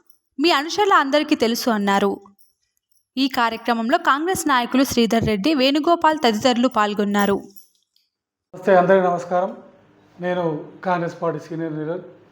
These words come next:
Speaker 2: నవార్ మల్లారెడ్డి గారు, అదేవిధంగా మా కాంగ్రెస్ పార్టీ సీనియర్ నాయకుడు, అదేవిధంగా కో-, కార్పొరేషన్ కోఆర్డినేటర్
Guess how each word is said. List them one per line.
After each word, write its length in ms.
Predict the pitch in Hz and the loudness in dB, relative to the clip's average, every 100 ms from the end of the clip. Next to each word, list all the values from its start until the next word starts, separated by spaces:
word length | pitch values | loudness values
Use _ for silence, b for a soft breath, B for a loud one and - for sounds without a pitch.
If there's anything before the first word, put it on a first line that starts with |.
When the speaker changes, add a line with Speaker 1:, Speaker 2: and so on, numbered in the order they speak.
| _ - | _ -10
Speaker 2:
నవార్ 240 | 160 165 151 | -4 -2 -2
మల్లారెడ్డి 380 | 147 151 151 | -4 -6 -8
గారు, 280 | 156 160 190 160 | -6 -6 -8 -4
అదేవిధంగా 680 | 160 156 156 156 165 - - B B B - | -4 -2 -4 -2 -4 -6 -14 B B B -6
మా 380 | 165 170 143 - - | -2 0 -2 -8 -10
కాంగ్రెస్ 360 | 165 160 160 | -6 -6 -6
పార్టీ 180 | 160 143 | -6 -8
సీనియర్ 400 | 139 160 151 143 | -8 -6 -6 -6
నాయకుడు, 400 | 139 139 160 175 - B B B B 165 | -6 -8 -8 -10 -12 B B B B -2
అదేవిధంగా 580 | 170 165 160 156 143 - - - - - - - - - | 0 2 0 -2 -6 -10 -20 -20 -20 -20 -20 -20 -20 -12
కో-, 240 | 185 165 | -4 -2
కార్పొరేషన్ 640 | 156 175 170 175 175 180 156 | -2 -2 -4 -4 -8 -8 -6
కోఆర్డినేటర్ 600 | 160 160 147 147 143 170 | -4 -2 -2 -6 -6 -8